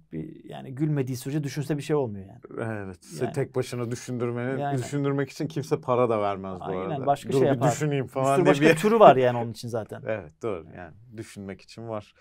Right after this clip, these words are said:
Speaker 2: Aa, çok iyiymiş ya o. Ben bunu söylemiş oluyorum
Speaker 1: Aynen.
Speaker 2: diye. <laughs> Şöyle bir şey demişsin abi. "Stand-up çok enerjisel bir şey olduğu için orada kurduğumuz enerjiyi insanlar anlamayabiliyor. O yüzden bir stand-up'a videoda gülmek çok zor,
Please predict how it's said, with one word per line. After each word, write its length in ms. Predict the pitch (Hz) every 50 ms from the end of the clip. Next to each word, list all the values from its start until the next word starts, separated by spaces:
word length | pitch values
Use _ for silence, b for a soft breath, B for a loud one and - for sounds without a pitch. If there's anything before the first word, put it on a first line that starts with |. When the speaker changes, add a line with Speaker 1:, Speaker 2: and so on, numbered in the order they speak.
| b b b b b b
Speaker 2:
Aa, 240 | 98 101 104 107 101 101
çok 320 | - - 113 110 - -
iyiymiş 280 | 110 95 90 - - -
ya 200 | 98 98 101 92
o. 140 | 90 101 - _ _ -
Ben 280 | - 110 117 117 113 110
bunu 120 | 113 117
söylemiş 560 | 120 - - 143 139 135 135 139 139 127 -
oluyorum 480 | 135 120 117 120 120 120 117 120 123 120 -
Speaker 1:
Aynen. 60 | 123
Speaker 2:
diye. 160 | 127 123 123 -
<laughs> 60 | - - - - - - - 220 - - - 294 - - - - 339 - _ _ _ - - - _ - - - 330 330 - _ - B B B B B B B B B B _
Şöyle 240 | - - 156 170 170
bir 60 | 165
şey 180 | - 185 165
demişsin 360 | 156 135 120 113 - - - 117
abi. 200 | - 143 143 160
"Stand-up 500 | 160 - - 156 151 156 160 156 156 160
çok 260 | - 175 165 - -
enerjisel 840 | 131 131 135 135 135 131 123 127 147 147 - - 165 165 165 151 123
bir 60 | 120
şey 260 | 113 - - 127 120
olduğu 260 | 117 120 123 123 147 151
için 260 | 139 117 - - 147
orada 320 | 151 139 135 139 135 151 147
kurduğumuz 440 | - 131 127 120 123 123 131 127
enerjiyi 460 | 127 120 123 123 123 127 123 151 160 143
insanlar 420 | 123 113 - 139 127 131 139 139
anlamayabiliyor. 800 | 135 120 120 127 131 135 131 127 131 127 139 143 120 104 117 - b b b b b b
O 80 | 156 170
yüzden 240 | 151 127 139 135
bir 40 | 147 143
stand-up'a 520 | - - 147 139 135 127 117 - 151 135
videoda 300 | 131 127 123 131 120 127
gülmek 340 | 123 117 120 120 127 127 120
çok 200 | - 143 120 -
zor, 200 | - 104 98